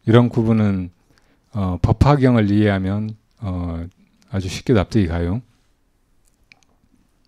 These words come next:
법화경에서 부처님 비유하시기를, 어, 어떤 집에 불이 났어요. 그러니까 그 주인이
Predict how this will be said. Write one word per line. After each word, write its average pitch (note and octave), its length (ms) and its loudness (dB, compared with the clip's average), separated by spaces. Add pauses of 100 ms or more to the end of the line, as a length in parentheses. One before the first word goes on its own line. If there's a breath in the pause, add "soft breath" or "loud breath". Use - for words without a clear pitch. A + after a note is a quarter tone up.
(320)
법화경에서 A#2 480 4
부처님 A#2 280 0
비유하시기를, G#2 960 2 (1120 soft breath)
어, F#2 560 -6 (1040)
어떤 A2+ 400 0
집에 - 240 0
불이 C3 260 -4
났어요. F#2+ 560 -2 (1500)
그러니까 G2+ 320 -6 (500 soft breath)
그 A#2 120 -6
주인이 G#2 680 0